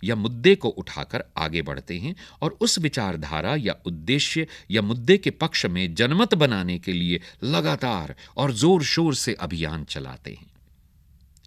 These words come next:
इस तरह की पत्रकारिता को पक्षधर या एडवोकेसी पत्रकारिता कहा जाता है।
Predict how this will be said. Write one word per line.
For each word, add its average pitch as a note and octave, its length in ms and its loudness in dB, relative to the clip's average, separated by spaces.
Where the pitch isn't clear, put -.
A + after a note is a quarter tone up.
इस F#3+ 180 6
तरह F3 240 8
की F3+ 160 -4
पत्रकारिता F2 800 -2
को A2 240 -2
पक्षधर G#2+ 560 0
या A#2+ 120 4
एडवोकेसी D3+ 720 2
पत्रकारिता A2+ 720 -4
कहा D2+ 280 -6
जाता B1 340 -12
है। - 220 -18